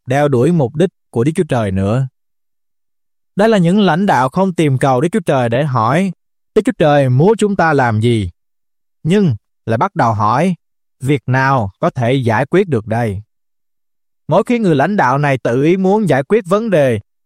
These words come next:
thì dân sự Đức Chúa Trời phải trả một giá rất đắt. Đó là một bài học rất có tác động đối với những ai tin cậy và giao trách nhiệm lãnh đạo.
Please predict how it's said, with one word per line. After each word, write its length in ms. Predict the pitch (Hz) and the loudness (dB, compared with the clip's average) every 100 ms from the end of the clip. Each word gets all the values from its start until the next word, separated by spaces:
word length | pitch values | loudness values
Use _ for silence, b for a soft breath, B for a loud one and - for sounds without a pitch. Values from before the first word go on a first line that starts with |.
| _ - | _ -4
thì 60 | |
dân 200 | 151 220 | -2 -2
sự 200 | - 147 | 0 0
Đức 80 | 151 | 0
Chúa 120 | 233 | 0
Trời 260 | - 151 139 | 0 2 2
phải 160 | - 156 | 0 -4
trả 200 | 151 127 | -2 0
một 180 | 170 120 | 0 0
giá 200 | 110 143 | 0 -2
rất 120 | 165 - | -2 -2
đắt. 200 | 180 185 _ _ _ _ _ _ _ _ | -4 -4 _ _ _ _ _ _ _ _
Đó 80 | 190 | 0
là 80 | 254 | 2
một 120 | 220 | 2
bài 240 | 151 160 156 | 2 0 2
học 220 | 151 123 127 | 0 -2 -2
rất 140 | 196 - | -2 0
có 140 | 202 214 | -2 0
tác 220 | 220 233 | -2 -2
động 320 | 180 139 117 120 | 0 0 0 0
đối 120 | 170 | 0
với 180 | 170 180 | 2 0
những 160 | 156 | 0
ai 200 | 151 147 - | -2 -2 0
tin 220 | 165 170 | 0 0
cậy 340 | 160 113 98 95 _ _ | 0 -2 -2 -8 _ _
và 80 | 117 | -4
giao 280 | 110 139 143 | 0 0 0
trách 240 | 190 - | -2 -2
nhiệm 240 | 131 110 | -2 -2
lãnh 220 | 101 110 135 | -2 -2 -2
đạo. 300 | 98 80 | -4 -6